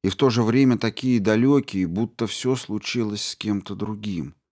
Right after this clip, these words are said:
Как его имя сорвалось с ее губ, как она хватала воздух, цепляясь за его шею, желая быть ближе. Случилось то, о чем она мечтала. Не так ли? Но все это было слишком,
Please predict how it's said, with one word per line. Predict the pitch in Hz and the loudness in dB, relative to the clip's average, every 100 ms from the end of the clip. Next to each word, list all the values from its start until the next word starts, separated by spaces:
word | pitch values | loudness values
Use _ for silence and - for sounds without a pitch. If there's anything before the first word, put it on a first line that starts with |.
| _ _ _ _ _ _ _ | _ _ _ _ _ _ _
Как | 131 135 - | 0 0 2
его | 123 113 123 | 2 6 6
имя | 135 143 113 | 8 6 6
сорвалось | - 110 104 107 110 120 120 | 2 0 2 2 4 2 0
с | - | -2
ее | 113 110 | 0 0
губ, | 107 104 127 107 - - _ _ - | 0 0 0 0 -4 -18 _ _ -4
как | 113 117 | -2 2
она | 120 135 | 4 4
хватала | 131 120 117 139 131 | 2 0 2 4 4
воздух, | 117 131 151 123 92 95 | 4 4 4 4 2 -6
цепляясь | - 117 117 135 127 110 | -6 -4 2 4 4 2
за | 107 | 2
его | 120 110 | 2 2
шею, | 110 - 135 110 87 82 _ _ _ - | -2 0 2 2 0 -4 _ _ _ -8
желая | 92 107 110 117 | -2 2 4 4
быть | 107 107 98 | 2 0 0
ближе. | 110 113 98 78 71 - _ _ _ - | 0 2 2 0 -8 -14 _ _ _ -12
Случилось | - 98 - 170 170 135 - | -8 -6 -4 0 2 2 0
то, | 131 113 | 0 0
о | 98 | 0
чем | - 101 | 0 0
она | 101 98 | 0 0
мечтала. | 98 92 - 107 98 78 76 _ _ _ _ | -2 -4 -4 -2 -2 -4 -10 _ _ _ _
Не | - 80 | -12 -12
так | - 127 131 | -8 -8 -8
ли? | 73 85 _ _ _ _ _ | -12 -16 _ _ _ _ _
Но | 107 110 117 | 2 4 4
все | - 120 | 2 2
это | 113 127 123 | 4 4 2
было | 107 113 123 | 2 4 4
слишком, | 117 - 139 135 - 92 80 | 2 0 2 2 0 -6 -8